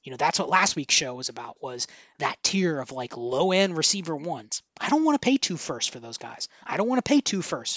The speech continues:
for Chris Olave. I don't wanna pay two firsts for Amon-Ra Saint Brown. But the person that has them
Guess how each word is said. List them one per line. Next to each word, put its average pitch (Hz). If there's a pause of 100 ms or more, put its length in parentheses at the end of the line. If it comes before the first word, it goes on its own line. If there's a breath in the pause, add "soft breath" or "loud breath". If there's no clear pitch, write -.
for 151
Chris -
Olave. 113 (240 soft breath)
I -
don't 180
wanna 220
pay 247
two 247
firsts 165
for -
Amon-Ra 135
Saint 120
Brown. 120
But 143
the 175
person 254
that 165
has 247
them 160